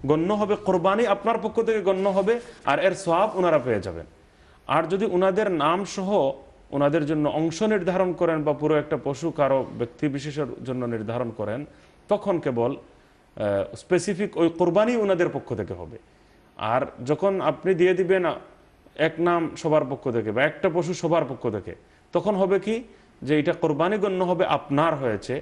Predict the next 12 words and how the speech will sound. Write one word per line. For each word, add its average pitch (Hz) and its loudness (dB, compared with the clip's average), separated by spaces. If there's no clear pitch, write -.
এবং 139 -2
আপনার 165 0
পক্ষ 175 0
থেকে 160 0
এই 156 0
কোরবানির 135 -2
সওয়াব 143 0
ওনারা 120 2
পেয়ে 101 -4
যাবেন। 92 -8
কোথায় 165 2
একই 190 -6